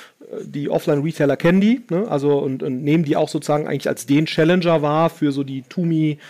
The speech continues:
äh, Rimowa-Liga. Also ich finde, das haben sie sehr, sehr gut gemacht, auch über eine sehr gute Brand, äh, einen sehr guten Brandaufbau. Und was man jetzt eben schaffen muss, ist einfach eine Volumensteigerung über Offline-Retail, ne? Weil anders als bei einem Lilidu,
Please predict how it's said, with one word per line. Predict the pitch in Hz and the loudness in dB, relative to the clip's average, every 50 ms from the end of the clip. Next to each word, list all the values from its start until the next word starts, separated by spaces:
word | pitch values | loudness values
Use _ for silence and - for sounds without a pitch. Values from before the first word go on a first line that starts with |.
| - - - - - | -20 -20 -20 -16 -8
äh, | - | -4
Rimowa-Liga. | 151 147 143 151 156 160 147 135 127 139 139 143 151 175 190 185 180 190 196 196 220 214 220 | -2 -2 -2 0 0 0 0 0 0 0 0 0 0 2 2 2 2 2 2 2 4 4 4
Also | 214 170 - | 2 0 -4
ich | - | -4
finde, | - 160 156 139 | -4 -2 0 0
das | 151 156 - | 0 0 0
haben | 170 156 | 0 -2
sie | 143 | 0
sehr, | 131 139 156 156 | 2 2 2 4
sehr | 147 151 139 | 4 2 0
gut | 135 - | -2 -6
gemacht, | - 143 170 208 233 - - - | -4 -2 0 0 -2 -2 -6 -8
auch | - - 139 - | -8 -8 -8 -6
über | - 143 | -6 -6
eine | 139 135 | -6 -4
sehr | 127 143 143 | -2 -2 -2
gute | 143 147 143 147 139 | -2 -4 -4 -4 -4
Brand, | 127 139 139 143 156 175 185 180 185 - - - - - - - | -2 -2 0 0 2 0 0 -2 -6 -16 -20 -20 -20 -20 -10 -2
äh, | - | 0
einen | 156 151 151 160 139 139 143 131 | 2 2 2 2 2 0 0 2
sehr | 147 156 | 2 2
guten | 151 156 143 | 2 0 0
Brandaufbau. | 123 135 143 165 - - - - 170 170 180 185 180 | 2 2 2 2 0 -4 -2 0 2 4 4 4 4
Und | 151 | 2
was | 139 143 - | 0 -2 -2
man | 143 135 | 0 -2
jetzt | 143 143 - | -2 -2 -2
eben | - 131 | -4 -6
schaffen | - - 139 131 - 165 | -4 -6 -6 -4 -2 0
muss, | 160 160 156 214 | -2 0 -2 -2
ist | 180 139 | -4 -4
einfach | - - 139 143 131 | -4 -6 -6 -6 -6
eine | 143 143 123 | -6 -4 -4
Volumensteigerung | 120 123 135 156 165 180 190 180 - - 175 160 170 185 185 175 180 180 190 202 208 - - - - - _ - | -4 -4 -4 0 0 0 0 0 0 0 2 4 4 4 2 2 2 2 2 0 -2 -4 -10 -20 -20 -20 _ -2
über | - 175 147 156 | 0 2 2 4
Offline-Retail, | - - - - 135 131 123 120 123 120 - - 107 104 107 | 2 2 0 0 0 0 0 0 -2 -4 -4 -4 -6 -4 -2
ne? | 160 240 285 | -2 0 0
Weil | 175 135 - | 0 0 2
anders | - 156 170 165 147 - | 2 2 4 2 2 2
als | - - - | -2 -2 -2
bei | 143 | -2
einem | 135 131 131 | -2 0 2
Lilidu, | 143 160 175 202 190 214 220 247 277 294 | 2 2 2 2 2 4 4 4 4 2